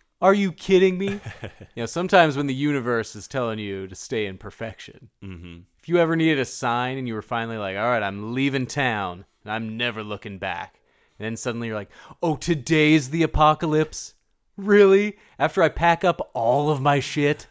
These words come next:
Speaker 2: Yeah.
Speaker 1: Great.
Speaker 2: Fuck.
Speaker 1: Great.
Speaker 2: <laughs>
Speaker 1: But this movie also has such a great nod to all these. It's really a perfect update of those cl-, fifties classics in the way they spend some time not showing the horror.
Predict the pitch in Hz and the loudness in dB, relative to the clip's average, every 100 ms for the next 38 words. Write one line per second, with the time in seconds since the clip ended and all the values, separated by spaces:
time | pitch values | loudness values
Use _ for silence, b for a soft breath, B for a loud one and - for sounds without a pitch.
0 | _ 92 80 _ _ _ 160 147 123 107 | _ -12 -12 _ _ _ -8 -2 -4 -2
1 | 101 - b b b _ - 190 185 147 | -6 -8 b b b _ -6 0 4 4
2 | 98 - - 135 131 110 117 101 - - | 2 -4 -8 -6 -6 -4 -8 -10 -18 -10
3 | 147 156 156 175 190 160 165 - 147 131 | -2 -2 0 0 2 2 2 0 0 -2
4 | - 135 156 101 113 113 107 98 98 120 | -6 -6 -6 -8 -6 -6 -6 -10 -8 -8
5 | 107 104 98 95 95 101 95 85 - - | -10 -12 -8 -8 -8 -10 -12 -12 -18 -18
6 | _ _ _ _ 127 - 135 175 123 - | _ _ _ _ -18 -10 -6 -4 -4 -6
7 | 107 104 107 107 104 - 110 98 92 98 | -8 -10 -12 -10 -14 -10 -10 -10 -12 -18
8 | 98 - - _ - 101 95 90 - 98 | -20 -20 -20 _ -8 -8 -8 -18 -14 -14
9 | 113 113 - _ - _ - 117 113 107 | -14 -18 -20 _ -20 _ -12 -8 -4 -2
10 | 110 107 95 _ _ _ _ _ _ _ | -2 -4 -8 _ _ _ _ _ _ _
11 | - - 120 110 - 104 107 98 92 90 | -20 -8 -6 -6 -8 -10 -8 -8 -8 -12
12 | 87 90 90 - - 117 113 123 135 _ | -12 -10 -10 -12 -6 -4 -4 -6 -10 _
13 | _ _ _ _ 123 113 123 123 135 | _ _ _ _ -10 -4 -2 -2 -6